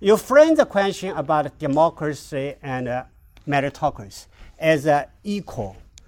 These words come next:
Two are conceptually, they are both, uh, equal position. But I think this, this is, uh, this we have a different,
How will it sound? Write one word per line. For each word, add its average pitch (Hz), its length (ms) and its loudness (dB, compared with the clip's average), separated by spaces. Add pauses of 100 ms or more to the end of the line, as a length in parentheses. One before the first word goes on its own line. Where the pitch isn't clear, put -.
(640)
Two 190 240 0
are 160 260 0
conceptually, 151 920 -6
they 131 160 -6
are 131 100 -4
both, 147 420 -2
uh, 139 380 -4
equal 175 340 -8
position. 147 560 -12 (480)
But 208 80 -2
I 233 120 4
think 339 340 -2
this, 254 180 -4
this 233 260 -4
is, 214 200 -10
uh, 190 340 4
this 196 320 -6
we 170 220 0
have 156 160 2
a 151 60 6
different, 156 500 -6